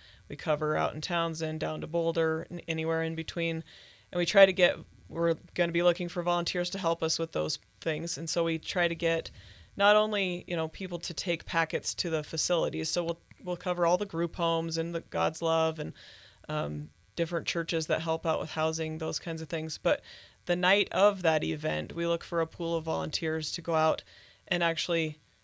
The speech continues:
help us, um, interview. This year, it's gonna look different with covid.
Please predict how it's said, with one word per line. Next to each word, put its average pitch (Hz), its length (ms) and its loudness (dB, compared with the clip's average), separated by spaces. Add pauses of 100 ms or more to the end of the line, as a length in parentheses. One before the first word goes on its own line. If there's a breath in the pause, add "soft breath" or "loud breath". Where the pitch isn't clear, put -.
help 180 320 0
us, - 420 0 (420)
um, 156 340 -6
interview. 165 720 0 (320 loud breath)
This 208 260 2
year, 214 120 8
it's - 220 4
gonna 190 160 2
look 196 160 2
different 190 320 0
with 190 120 -4
covid. 165 500 0